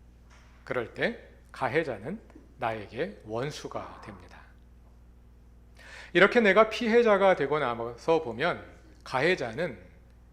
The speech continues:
가해자인 원수는 악으로 인식됩니다. 그러나 상대방을 악으로 규정할 때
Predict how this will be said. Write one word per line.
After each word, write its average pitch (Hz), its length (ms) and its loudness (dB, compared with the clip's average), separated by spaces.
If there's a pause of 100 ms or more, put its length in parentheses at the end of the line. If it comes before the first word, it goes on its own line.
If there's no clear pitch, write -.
(280)
가해자인 147 600 0
원수는 123 720 -8 (460)
악으로 117 600 -4
인식됩니다. - 840 -14 (1500)
그러나 160 280 2
상대방을 196 720 2
악으로 143 640 0
규정할 123 480 -6
때 131 440 -10